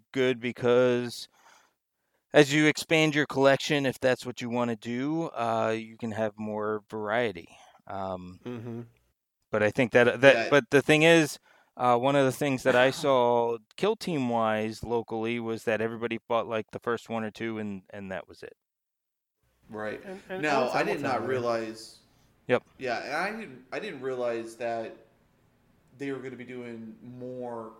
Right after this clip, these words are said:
Speaker 3: cards in the terrain packs as they come out, and I really like that. I mean, uh, Fantasy Flight's done that with Star Wars, and I think that's a great way to keep the game fresh and adding in those objectives. So that is a bonus for me as well too.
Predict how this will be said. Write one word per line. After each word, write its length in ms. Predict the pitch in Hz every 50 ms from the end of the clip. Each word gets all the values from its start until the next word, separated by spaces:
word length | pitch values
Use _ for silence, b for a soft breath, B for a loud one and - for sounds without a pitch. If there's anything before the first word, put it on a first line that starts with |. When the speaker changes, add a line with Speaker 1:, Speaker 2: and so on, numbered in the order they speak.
| - - -
Speaker 3:
cards 760 | 127 123 123 117 113 110 110 110 110 110 110 - - - - b b b b b b -
in 140 | 131 127 123
the 80 | 120
terrain 380 | 113 113 113 120 123 123 120 113
packs 440 | 113 120 113 110 107 107 104 - -
as 100 | 113 110
they 100 | 113 104
come 180 | - - 110
out, 140 | 110 107 95
and 80 | 95 110
I 80 | 120
really 260 | 143 139 139 135 123 120
like 180 | 127 123 123 123
that. 120 | 113 107
I 40 | 107
mean, 220 | 110 113 110 107 B B B B B B _ _ _ _ _ _ -
uh, 540 | 117 120 117 113 110 110 107 107 110 110 110 110 - - _ _
Fantasy 300 | - - 151 147 147 -
Flight's 280 | 135 139 131 123 123 -
done 180 | - 127 120 120
that 200 | 113 110 104 -
with 100 | 104 -
Star 320 | - - 131 131 135 127
Wars, 340 | 123 120 120 117 117 113 117 -
and 120 | 98 107
I 100 | 110 107
think 160 | 110 117 113
that's 160 | 110 104 107
a 60 | - 110 - - - - 113
great 320 | 113 113 120 123 131 117 113
way 120 | 117 113
to 80 | 113 113
keep 180 | - 117 110
the 80 | - 110
game 180 | 110 110 110
fresh 360 | 110 - 135 135 135 127 - - B B B B B B
and 140 | - 113 113
adding 300 | 117 123 120 120 117 120
in 80 | 117 113
those 180 | 113 107 107
objectives. 420 | 113 110 - 110 107 - - 107 -
So 260 | - 113 107 107 104 104
that 180 | 117 117 127 127
is 160 | 131 127 120
a 40 | 113
bonus 420 | 107 117 113 113 110 110 110 110
for 140 | - - 113
me 160 | 110 107 107
as 140 | 107 101 -
well 120 | 104 104
too. 440 | 98 - - 110 107 104 104 101 92